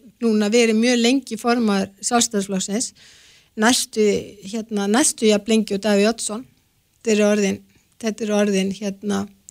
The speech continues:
þrettán ár sem hann hefur verið formaður og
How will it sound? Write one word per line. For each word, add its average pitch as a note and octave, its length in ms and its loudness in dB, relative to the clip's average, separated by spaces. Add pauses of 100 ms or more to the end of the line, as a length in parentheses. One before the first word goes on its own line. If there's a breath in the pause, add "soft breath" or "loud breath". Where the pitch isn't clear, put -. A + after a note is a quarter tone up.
(140)
þrettán B3 480 0
ár A3 200 4
sem G#3+ 240 0
hann A3 160 4
hefur G#3+ 160 4
verið G#3 220 0
formaður A3 460 2 (720 soft breath)
og G#3+ 200 0